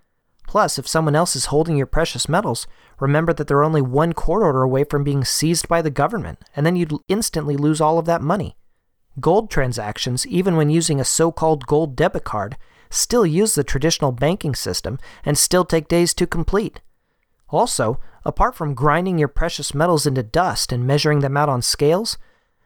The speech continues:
you can never as easily and efficiently divide them as you can cryptocurrencies. And finally, apart from small local transactions, there's no way to be anonymous when sending gold and silver. You have to have an account with a company who will handle that exchange.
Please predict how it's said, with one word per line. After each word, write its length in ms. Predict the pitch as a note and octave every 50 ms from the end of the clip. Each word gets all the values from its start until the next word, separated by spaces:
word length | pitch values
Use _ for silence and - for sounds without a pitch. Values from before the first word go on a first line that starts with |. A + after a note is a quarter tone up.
| _ -
you 120 | - F#3+ G#3
can 340 | - - - E3+ E3+ F3+ F3
never 400 | F3 G3+ A#3 A3 D#3 A#2+ - -
as 220 | D3 D3+ C3 -
easily 420 | - F3+ E3 F3 D#3+ - D#3+ E3 E3
and 80 | D#3
efficiently 540 | C#3+ - - F#3 G3+ - - D3 B2+ B2+ C3+
divide 420 | C3 A#2+ C#3 A#2 C#3+ D3+ F#3 F#3+ -
them 140 | B2 A#2
as 100 | C3 A#2
you 80 | - C#3
can 240 | - - D#3+ E3 D#3+
cryptocurrencies. 920 | - G#3+ - - E3+ C3 - - G#2 E2+ D#2+ D2+ - - C2+ C#2+ - - - _ _ _ _ _ _ _ _ _ _ -
And 120 | C#3 C#3 -
finally, 520 | - E3 F#3 A3+ A3+ E3 B2 B2 B2 B2+ - - - _ -
apart 320 | C3+ C3 - E3 G3 -
from 120 | - D3 C#3
small 420 | - - - C#3+ C#3+ D3+ E3 D#3+
local 260 | D3+ D#3 E3 - F3
transactions, 920 | - - E3 D3+ C#3+ B2+ B2+ B2 B2+ C3+ - - - F#3+ G#3+ A3+ - - - - - _ _ _ _ _ -
there's 220 | - - A3 -
no 140 | E3+ F#3+ G#3
way 200 | F#3+ D#3+ F#3+ A3
to 80 | A#3+ A#3
be 160 | E3 D3+ D3
anonymous 500 | D3 C#3+ C#3 D#3 F3+ F#3+ D#3 C#3 - -
when 140 | - C3 B2+
sending 380 | - - C#3 C#3 C3 B2+ B2+
gold 240 | A#2 C3 A#2+ A#2 A2+
and 100 | A2+ G#2+
silver. 460 | - - C3 A2+ G#2+ G#2+ C3 F3 - - - _ _ _ _ -
You 140 | - C#3 C3
have 260 | - - D#3 F#3 - -
to 60 | D#3+
have 160 | D#3+ E3 E3+
an 60 | F3+
account 360 | F#3 E3 - - E3+ G#3+ -
with 160 | - D3 C#3 -
a 60 | C#3
company 440 | - - D#3+ - - - C#3 A#2+ A#2
who 100 | A#2+ C#3+
will 140 | C#3+ C3
handle 260 | B2 C3+ D3 D#3 D#3+ D3+
that 160 | E3 D#3+ E3
exchange. 640 | D#3+ - - - - F3 A3 A#2 - - - - -